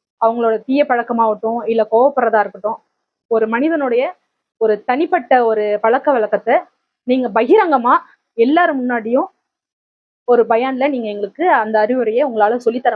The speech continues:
முடியும்னு நீங்க நினைக்கிறீங்களா? சரிங்க, நீங்க பயானுக்கு கூப்பிடுறீங்க, நாங்க அந்த இடத்துக்கு வரோம். ஒரு பத்து பேர் அந்த மாதிரி வரோம்னு வச்சுக்கோங்க. யாருக்குமே தெரியாத விஷயம், மறைமுகமா இருக்கிற விஷயம்.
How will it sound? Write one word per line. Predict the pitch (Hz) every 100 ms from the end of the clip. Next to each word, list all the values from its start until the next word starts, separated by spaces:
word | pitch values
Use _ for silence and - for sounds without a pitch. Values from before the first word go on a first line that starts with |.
| 202
முடியும்னு | 208 254
நீங்க | 220 190
நினைக்கிறீங்களா? | 208 240 190 180 185 _ _ _ _ _ _ _ _ _ _ _ -
சரிங்க, | 285 285 269 196 _ -
நீங்க | 233 220 208
பயானுக்கு | 247 302 247
கூப்பிடுறீங்க, | 202 - 208 196 214 - _ _
நாங்க | 240 240 220
அந்த | 214
இடத்துக்கு | 214 - 240 196
வரோம். | 202 208 _ _ _ 294
ஒரு | 294 302
பத்து | 302 - 403
பேர் | 349 370
அந்த | 285 254
மாதிரி | 269 233
வரோம்னு | 247 269
வச்சுக்கோங்க. | - 202 185 - _ _ _ _ _ _ _ _ -
யாருக்குமே | 226 240 269 254 277 277
தெரியாத | 220 233 240 214
விஷயம், | 202 - 233 _ _ _ _ -
மறைமுகமா | 214 240 262 269 269 269
இருக்கிற | 233 220 208
விஷயம். | 196 226